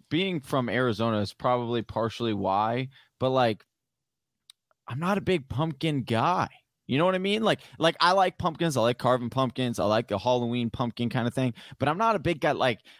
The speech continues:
"Oh, let me get my pumpkin spice latte to get in the season. Let me get,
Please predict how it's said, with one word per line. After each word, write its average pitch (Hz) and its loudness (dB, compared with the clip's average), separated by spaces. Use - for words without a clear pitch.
"Oh, 156 4
let 135 0
me 143 0
get 135 -2
my 113 -2
pumpkin 135 -2
spice 110 -2
latte 135 2
to 120 -6
get 127 0
in 104 -8
the 110 -2
season. 131 0
Let 135 0
me 131 0
get, 123 2